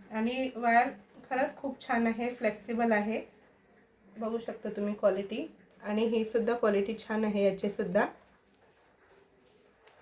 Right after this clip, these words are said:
आणि हे आम्हाला भेटलं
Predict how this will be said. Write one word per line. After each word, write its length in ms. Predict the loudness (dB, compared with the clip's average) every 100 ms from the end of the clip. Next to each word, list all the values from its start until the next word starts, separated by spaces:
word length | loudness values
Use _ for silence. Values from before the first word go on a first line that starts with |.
| _ _ -8
आणि 520 | -4 -2 0 -2 -4 -6 -16 -14 -10 -10 -10 -20 -20 -20 -20 _ -10
हे 80 | -4
आम्हाला 320 | 0 0 0
भेटलं 520 | 0 -2 -2 0 0